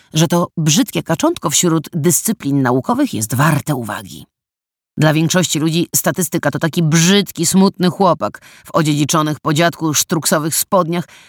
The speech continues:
który przyszedł na potańcówkę, bo matka mu obiecała trzy złote i czupa czupsa, jeśli pójdzie. No bo w końcu kiedyś musi wyprać tę jego pościel z Supermanem. I on przywdział te sztruksy, marynarkę z łatami na łokciach i jeszcze, by dodać całości nonszalancji,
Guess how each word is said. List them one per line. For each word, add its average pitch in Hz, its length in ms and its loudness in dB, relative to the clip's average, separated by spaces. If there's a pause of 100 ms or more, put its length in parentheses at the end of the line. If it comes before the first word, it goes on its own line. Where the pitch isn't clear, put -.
(160)
który 202 240 -2
przyszedł 196 480 0
na 165 120 2
potańcówkę, 180 680 0
bo 117 140 0
matka 143 420 2
mu 120 160 -4
obiecała 147 480 -2
trzy - 340 0
złote 110 400 -2 (240)
i 220 200 4 (280)
czupa 208 260 2
czupsa, - 480 -4 (100)
jeśli 127 300 -2
pójdzie. 113 440 0 (420)
No 240 80 4
bo 165 100 2
w - 40 -8
końcu 143 260 -4
kiedyś 151 240 0
musi 175 460 4
wyprać 143 640 0
tę 95 260 -4
jego 127 280 0
pościel 139 460 -2
z - 60 0
Supermanem. 113 580 0 (400)
I 254 100 2 (100)
on 254 340 4 (320)
przywdział 214 480 0
te 147 120 -2
sztruksy, 160 460 0
marynarkę 170 540 2
z 151 40 -2
łatami 165 360 0
na 156 80 0
łokciach 160 340 -2
i 156 100 2
jeszcze, 160 460 2
by 123 260 -2
dodać 151 320 -2
całości 151 440 -2
nonszalancji, 160 640 0